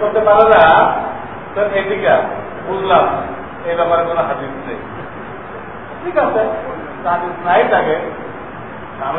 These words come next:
যদি কিছু নামাজ পড়ে রোজা রাখি, তাহলে আল্লাহর জন্য করছি, অসুবিধা কি? কোনো অসুবিধা দেখতে পাই না। তো অসুবিধা এই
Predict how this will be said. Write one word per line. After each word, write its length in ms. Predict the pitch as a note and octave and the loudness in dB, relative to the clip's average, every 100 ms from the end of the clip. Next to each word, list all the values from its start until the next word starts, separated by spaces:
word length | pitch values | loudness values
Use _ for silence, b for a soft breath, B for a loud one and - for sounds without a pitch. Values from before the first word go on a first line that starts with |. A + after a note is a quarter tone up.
| E3+ | -4
যদি 140 | G#3 | -4
কিছু 220 | A3 A3 A#3 | -6 -2 2
নামাজ 340 | F3+ F3 F3 F3 | 4 6 4 2
পড়ে 300 | F#3 F#3 G#3+ | -4 2 4
রোজা 340 | A3 - D#3 E3 D#3+ | 4 4 8 8 10
রাখি, 560 | D#3+ G#3 G#3+ - - - - | 8 6 6 4 0 -6 -2
তাহলে 220 | A3+ A3+ | 0 4
আল্লাহর 380 | A3+ G#3+ A#3+ A#3+ | 4 6 6 6
জন্য 260 | B3+ C4+ B3+ | 4 4 6
করছি, 340 | A3+ - - - - | 4 2 -6 -8 0
অসুবিধা 520 | G#3+ - D#4 D4 B3+ | 2 2 4 6 6
কি? 100 | - - - - - - - - - - - F#3 | 2 -4 -8 -10 -12 -12 -12 -14 -14 -14 -10 -4
কোনো 120 | F#3+ | -2
অসুবিধা 320 | F#3+ A3+ A3+ | 0 2 2
দেখতে 240 | G#3+ - | 2 0
পাই 120 | E3+ D3 | -2 -2
না। 80 | - - - - - - F3 E4+ - - - - - - - - - - - - | -4 -8 -8 -8 -8 -8 -8 -10 -10 -12 -12 -12 -12 -12 -12 -14 -12 -12 -12 -10
তো 80 | D3 | 0
অসুবিধা 440 | D3+ D3+ F#3 G3+ G3+ | 2 2 0 4 6
এই 600 | F#3 A3 C4 C#4 - | 8 8 6 2 -2